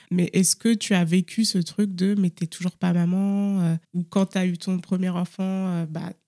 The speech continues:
tu parlais du deuxième, donc, euh, t'as pu faire un choix, euh, réfléchi, mais est-ce que t'as s-,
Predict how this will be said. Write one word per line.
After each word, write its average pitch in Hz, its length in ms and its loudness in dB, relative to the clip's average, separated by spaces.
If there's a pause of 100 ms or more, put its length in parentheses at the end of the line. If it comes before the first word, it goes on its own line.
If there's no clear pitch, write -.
tu 180 140 -6
parlais 170 320 -2
du 165 120 -4
deuxième, 185 500 -2
donc, 170 260 -8
euh, 165 120 -4 (160)
t'as 165 120 -4
pu - 160 -12
faire 180 200 -4
un 175 120 -2
choix, 180 380 -2
euh, 165 140 -2 (140)
réfléchi, 190 540 -2
mais 190 160 0
est-ce 170 100 -4
que - 120 -6
t'as 180 200 -4
s-, - 220 -6